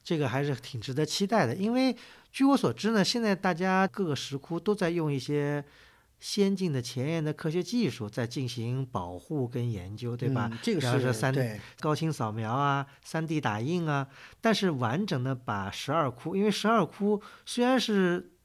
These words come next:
Speaker 1: 相对九十来讲比较小，但其实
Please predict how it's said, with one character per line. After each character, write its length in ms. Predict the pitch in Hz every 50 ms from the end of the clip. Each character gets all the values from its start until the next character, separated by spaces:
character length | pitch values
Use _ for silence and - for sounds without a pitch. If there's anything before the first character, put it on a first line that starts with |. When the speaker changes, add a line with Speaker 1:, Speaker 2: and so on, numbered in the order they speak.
| _ _ _ _
Speaker 1:
相 300 | - - - 233 233 233
对 220 | 208 214 185 170 151
九 220 | - - 120 104
十 140 | 101 - 165
来 140 | 175 185 185
讲 240 | - 180 139 120
比 80 | 120 131
较 100 | 143 151
小， 300 | 147 - - 92 85 - - - - - -
但 120 | - 240
其 220 | 190 - - 190 214
实 320 | 233 233 240 233 - -